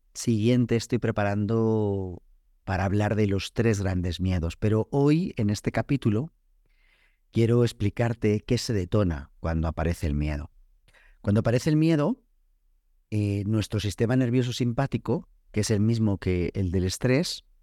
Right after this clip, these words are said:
el del estrés negativo, el distrés,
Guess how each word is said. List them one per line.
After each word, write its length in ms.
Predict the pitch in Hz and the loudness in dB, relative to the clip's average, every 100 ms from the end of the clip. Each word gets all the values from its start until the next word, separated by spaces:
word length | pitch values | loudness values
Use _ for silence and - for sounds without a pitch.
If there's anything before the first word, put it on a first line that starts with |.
| - - - - - _ | -20 -20 -20 -20 -20 _
el 80 | 87 | -2
del 140 | 95 | 0
estrés 340 | 78 - 80 80 | 0 -2 -2 -2
negativo, 580 | 82 76 113 98 123 - - - _ _ _ | -4 -2 0 0 -2 -8 -20 -20 _ _ _
el 160 | 101 92 | -4 -2
distrés, 720 | 98 - - 98 147 - | -2 -2 -2 -2 -4 -12